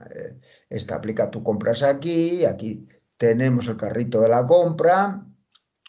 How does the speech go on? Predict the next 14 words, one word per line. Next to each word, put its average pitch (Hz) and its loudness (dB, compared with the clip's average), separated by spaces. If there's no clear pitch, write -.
eh, 110 0
puedes 113 0
elegir 117 -2
otro, 151 4
¿vale? - -8
Puede - -4
ser - -14
un - -14
sombrero, 139 0
¿de - -20
acuerdo? 131 4
Ahí 117 -2
vas 101 -6
viendo 180 0